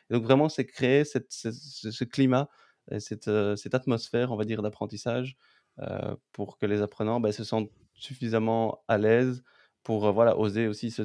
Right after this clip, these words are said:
challenger, sortir de leur zone de confort pour un peu, pour un peu apprendre, quoi. Donc,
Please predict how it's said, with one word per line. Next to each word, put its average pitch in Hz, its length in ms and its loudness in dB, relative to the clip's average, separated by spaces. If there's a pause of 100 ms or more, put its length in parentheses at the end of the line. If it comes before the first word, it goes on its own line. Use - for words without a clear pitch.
challenger, 110 640 2
sortir 110 360 -4
de 107 60 -2
leur 104 100 0
zone 107 160 -2
de 104 80 0
confort 110 520 -4
pour 104 240 -4
un 101 60 -6
peu, 104 320 -6 (340)
pour 101 120 -2
un 104 60 0
peu 110 120 0
apprendre, 101 400 -4
quoi. 98 160 -8
Donc, 101 280 -8